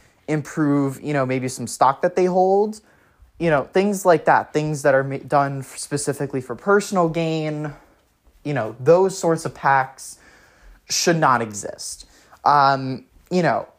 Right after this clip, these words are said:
and the issue with that is, well, we can't necessarily have a fully accurate filtering system for what pacs do what, and I don't,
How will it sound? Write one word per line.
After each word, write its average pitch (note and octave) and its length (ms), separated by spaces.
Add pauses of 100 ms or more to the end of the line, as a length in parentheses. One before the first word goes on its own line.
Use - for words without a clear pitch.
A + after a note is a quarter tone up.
(120)
and F3 460
the - 180
issue B3+ 260
with F3+ 160
that G3+ 200
is, D#3+ 140
well, E3+ 160
we F3+ 140
can't A3+ 360
necessarily F#3 720
have E3 420
a C3+ 60
fully D#3 580
accurate C#3+ 640 (560)
filtering F3 720
system D3+ 500
for D3+ 220
what D3+ 220
pacs D#3 420
do D3+ 180
what, C3 300
and C#3+ 160
I C#3 120
don't, D#3 160